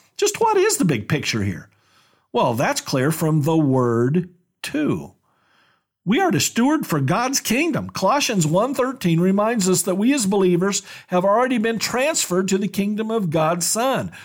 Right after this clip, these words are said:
who is by definition the King. And the government of King Jesus is going to increase without end.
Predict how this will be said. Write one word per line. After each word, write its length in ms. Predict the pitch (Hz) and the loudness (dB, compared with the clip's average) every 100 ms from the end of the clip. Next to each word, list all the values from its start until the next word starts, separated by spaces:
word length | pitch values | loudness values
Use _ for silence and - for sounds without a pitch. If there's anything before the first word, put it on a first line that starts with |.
| - | -4
who 200 | 233 226 | 2 4
is 220 | 220 226 | 4 2
by 280 | 190 220 220 | 0 0 2
definition 1500 | 185 165 165 170 202 202 170 143 123 - 143 143 156 160 - _ _ _ _ | 0 2 0 -2 -2 -2 0 0 0 -2 -2 -2 0 -2 -6 _ _ _ _
the 280 | 127 165 160 | -4 -2 -2
King. 540 | 160 180 160 110 85 - _ - - | -2 0 2 0 -4 -16 _ -20 -10
And 220 | 170 160 | -2 0
the 100 | 143 | 2
government 800 | 123 107 147 202 277 269 285 294 - | 0 0 0 2 0 0 0 -2 -4
of 260 | 143 - | -4 -2
King 540 | - 202 247 294 302 208 | -4 -2 0 -2 -2 -2
Jesus 880 | 226 277 320 - 143 202 - - _ _ _ _ _ _ | 0 2 2 0 -2 0 -2 -4 _ _ _ _ _ _
is 260 | 208 175 131 | -2 0 0
going 460 | 170 277 285 185 | 2 2 2 0
to 340 | - 175 180 - | 2 0 0 -8
increase 1080 | 240 339 403 381 - 135 117 165 - - - _ _ _ _ _ _ _ _ - | -4 -2 -2 -6 -2 0 2 2 0 -6 -8 _ _ _ _ _ _ _ _ -4
without 400 | 269 285 285 269 | -2 0 0 0
end. 520 | 311 285 - 95 | 0 0 0 -2